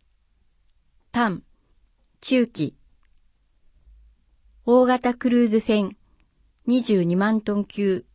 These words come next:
に対応する、勝内埠頭や防波堤の整備。長期。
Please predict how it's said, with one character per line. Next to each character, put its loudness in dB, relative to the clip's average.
に -2
対 0
応 0
す -4
る、 -4
勝 -2
内 2
埠 -8
頭 0
や -4
防 2
波 -2
堤 -2
の -2
整 -2
備。 -8
長 2
期。 -12